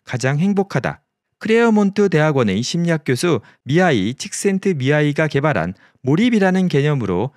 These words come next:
이를 정확히 설명할 수 있다. 수준 높은 기술이 필요한 도전적인 활동에 몰두해 시간 감각을 완전히 잃는 순간을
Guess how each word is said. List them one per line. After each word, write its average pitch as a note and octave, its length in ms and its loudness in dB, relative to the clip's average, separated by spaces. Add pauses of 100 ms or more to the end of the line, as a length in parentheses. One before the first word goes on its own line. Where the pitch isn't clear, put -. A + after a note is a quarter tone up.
(160)
이를 D3+ 300 -2
정확히 A#2 560 -4
설명할 F#3 380 0
수 E3+ 100 -4
있다. - 280 -6 (760)
수준 A#3 360 0
높은 G3+ 320 2
기술이 D3+ 380 0
필요한 D#3 380 0
도전적인 C#3+ 800 -2
활동에 B2 640 -6
몰두해 A#2 540 -2 (280)
시간 G#3 340 -2
감각을 D3+ 680 0
완전히 E3+ 560 0
잃는 D#3+ 400 0
순간을 C#3+ 560 -2